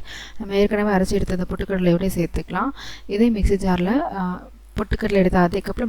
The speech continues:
முக்கால் கப் அளவு வெல்லம் சேர்த்துட்டு கால் கப் அளவு வேர்க்கடலை சேர்த்துக்கோங்க. வறுத்த வேர்க்கடலை தோல் எடுத்துட்டு சேர்த்துட்டு அரைச்சிக்கோங்க. தண்ணி எதுவுமே சேர்க்கக்கூடாது. பல்ஸ்ல ரெண்டு மூணு தடவை அரைச்சிங்கன்னா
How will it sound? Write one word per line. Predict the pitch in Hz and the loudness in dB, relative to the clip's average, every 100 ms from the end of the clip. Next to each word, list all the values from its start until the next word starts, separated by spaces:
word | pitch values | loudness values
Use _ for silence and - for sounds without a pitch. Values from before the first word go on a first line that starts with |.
| 185 | -6
முக்கால் | - 208 196 | 0 0 0
கப் | - 180 | 0 2
அளவு | 185 220 180 | 2 2 2
வெல்லம் | 185 196 180 | 0 -2 -2
சேர்த்துட்டு | 175 - 247 277 - | -2 -2 -2 -2 -2
கால் | 185 196 220 | 0 2 0
கப் | 220 196 | -2 0
அளவு | 180 208 320 - - - - - - - 202 | 0 0 -2 -6 -18 -18 -14 -12 -12 -6 2
வேர்க்கடலை | 220 214 196 175 | 4 4 6 6
சேர்த்துக்கோங்க. | 175 - - 180 254 | 4 0 0 -2 -2
வறுத்த | 196 190 202 | 0 2 2
வேர்க்கடலை | 180 180 185 214 - | 4 2 2 0 0
தோல் | 185 185 | 0 0
எடுத்துட்டு | 175 175 - - | 0 -2 -4 -2
சேர்த்துட்டு | 175 - 196 269 190 | -2 -2 0 0 2
அரைச்சிக்கோங்க. | 185 - 175 180 226 | 2 0 -4 -6 -4
தண்ணி | 190 190 202 | -4 -4 -6
எதுவுமே | 196 190 208 | -8 -8 -4
சேர்க்கக்கூடாது. | 185 175 170 170 170 247 311 | -4 -4 -4 -2 0 0 2
பல்ஸ்ல | 190 208 - 196 | 4 4 4 0
ரெண்டு | 175 | 0
மூணு | 170 170 | 0 0
தடவை | 196 180 | 0 0
அரைச்சிங்கன்னா | 175 185 185 | 0 -2 -4